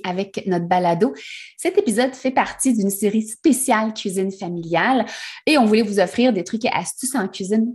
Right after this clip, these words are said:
pour la famille pour simplifier le quotidien et des conseils pratiques. Alors, pour cela, on a encore le privilège de recevoir une consoeur nutritionniste et journaliste de formation, Geneviève Ogleman, une femme curieuse et gourmande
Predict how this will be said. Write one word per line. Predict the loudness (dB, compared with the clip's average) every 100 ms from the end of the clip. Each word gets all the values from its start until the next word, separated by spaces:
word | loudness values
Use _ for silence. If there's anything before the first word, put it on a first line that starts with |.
| -4
pour | 0
la | 0 0
famille | 0 0 0 -2
pour | -6
simplifier | -6 -6 -6 -12 -6 -4 -4 -8 -4
le | -4
quotidien | -2 -4 -4 -4 0 0 0 -12 -18 -18 0
et | 2
des | 4 2
conseils | 0 2 0 0 -6 _
pratiques. | -8 -6 -6 -10 -16 -20 _ _
Alors, | -8 -6
pour | -6 -2
cela, | 2 2
on | 4 2
a | 0
encore | 0 0
le | -2
privilège | -2 -2 2 2 2
de | 0
recevoir | -2 -2 0 2 2
une | 0 0
consoeur | 0 0 0 0
nutritionniste | -2 -6 -8 -4 -2 -2 -2
et | -4
journaliste | -2 -2 -2 0 0
de |
formation, | 0 -4 -6 -8 -4 -2 -2 -4 -16 -18 -4
Geneviève | 0 2 2 0
Ogleman, | -4 -4 -2 2 0 -2 _ 0
une | 2
femme | 4 2 0
curieuse | 0 0 -2 -6 -8
et | -4
gourmande | 0 4 4 0 -4